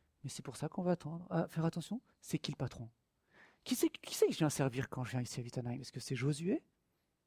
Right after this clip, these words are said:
Est-ce que c'est le programme des anciens, du conseil d'église ? Ou quelque part, je viens mettre ma personne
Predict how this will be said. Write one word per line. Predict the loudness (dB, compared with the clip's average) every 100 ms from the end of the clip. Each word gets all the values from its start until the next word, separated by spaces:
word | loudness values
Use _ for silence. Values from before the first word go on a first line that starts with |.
| _ _ -20 -4
Est-ce | 0
que | 0
c'est | 0
le | 2
programme | 2 4 4 6
des | 4 4
anciens, | 2 2 4 6
du | 4
conseil | 2 2 4 4
d'église ? | 6 6 4 4 2 _ _ _ _ -20 -14 -2
Ou |
quelque | 4 6 6
part, | 4 4
je | 4
viens | 6 6 6
mettre | 6 4 -2 -8
ma | 0 4 4
personne | 4 2 6 6 8